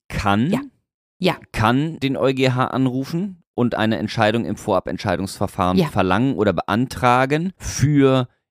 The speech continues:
Speaker 1: in der Sache letztinstanzliche Gerichte gilt,
Speaker 2: Ja.
Speaker 1: sie müssen.
Speaker 2: Sie müssen, genau. Also wenn da ein schwimmendes Verfahren ist bei einem nationalen Gericht und dass im Prinzip keine Rechtsmittel mehr da sind, also dass nicht mehr mit Rechtsmitteln angefochten werden kann, dann besteht auch eine Pflicht.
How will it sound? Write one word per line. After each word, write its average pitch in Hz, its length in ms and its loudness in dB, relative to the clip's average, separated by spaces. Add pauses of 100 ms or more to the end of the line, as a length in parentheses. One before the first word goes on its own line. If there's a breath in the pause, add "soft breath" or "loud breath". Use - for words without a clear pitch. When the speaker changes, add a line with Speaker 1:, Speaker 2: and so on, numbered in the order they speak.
(180)
Speaker 1:
in 131 220 2
der 113 220 4
Sache 139 420 2
letztinstanzliche - 1000 -2
Gerichte 143 760 0 (160)
gilt, 92 580 0
Speaker 2:
Ja. - 100 -8 (160)
Speaker 1:
sie 87 160 -4
müssen. 82 360 -2
Speaker 2:
Sie 202 120 4
müssen, 180 280 2
genau. 151 340 -4 (240)
Also 185 240 0
wenn 214 140 4
da 226 60 6
ein 220 100 4
schwimmendes 202 380 0
Verfahren 254 440 -2
ist 254 240 -4
bei - 60 -6
einem 196 160 0
nationalen 190 600 0
Gericht 254 440 -2 (200)
und 202 220 -4
dass 196 160 -4
im 214 100 0
Prinzip 202 420 -2
keine 196 220 0
Rechtsmittel 190 400 0
mehr 180 160 2
da 190 200 2
sind, 220 140 2
also - 140 -10
dass 180 180 -2
nicht 208 220 0
mehr 202 100 4
mit 196 180 0
Rechtsmitteln 180 420 -6
angefochten 208 560 0
werden 185 160 -2
kann, 175 260 -2
dann 170 180 -2
besteht - 360 -6
auch - 100 -10
eine 80 180 -6
Pflicht. 185 300 -4